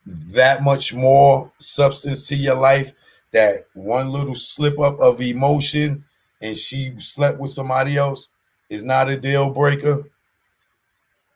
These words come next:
that is the woman for you. So, when you get into relationships, put it this way.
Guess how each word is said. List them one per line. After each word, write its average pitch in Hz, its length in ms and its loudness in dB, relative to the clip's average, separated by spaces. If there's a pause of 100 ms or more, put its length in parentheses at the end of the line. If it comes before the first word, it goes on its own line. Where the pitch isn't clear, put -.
(200)
that 113 260 4
is 95 180 -10
the 92 100 -12
woman 87 300 -12
for - 200 -20
you. - 180 -20 (720)
So, - 440 0 (880)
when 120 140 -6
you 123 80 -8
get 208 220 0
into 254 260 0
relationships, 147 920 -2 (2500)
put 170 160 2
it 170 160 2
this 139 220 -4
way. 101 220 -12